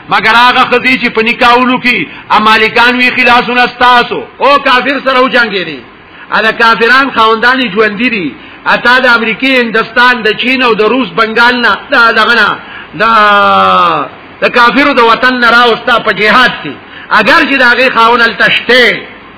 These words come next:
او تا نکاح ورسره کیږي. کله چې پردی وینځئ، که خپله یې دغسې مستعمل کا، کتاب الله، حکم کړی دی الله، علیکم، پتاسو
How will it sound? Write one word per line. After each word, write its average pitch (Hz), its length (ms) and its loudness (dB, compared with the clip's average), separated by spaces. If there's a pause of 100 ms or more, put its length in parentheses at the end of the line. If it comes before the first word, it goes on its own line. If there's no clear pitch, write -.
(340)
او 180 60 0
تا 254 260 2
نکاح 226 340 2
ورسره 208 340 2
کیږي. 180 460 -2 (800)
کله 285 260 4 (240)
چې 220 80 0 (140)
پردی 233 360 2
وینځئ، 208 380 0
که 208 60 0
خپله 240 280 0
یې 254 160 2
دغسې 254 320 0
مستعمل 247 520 2
کا، 160 200 0 (360)
کتاب 226 400 2
الله، 247 640 2
حکم 240 300 -2
کړی 247 200 0
دی 240 80 0
الله، 247 500 2 (340)
علیکم، 233 520 0
پتاسو 247 540 0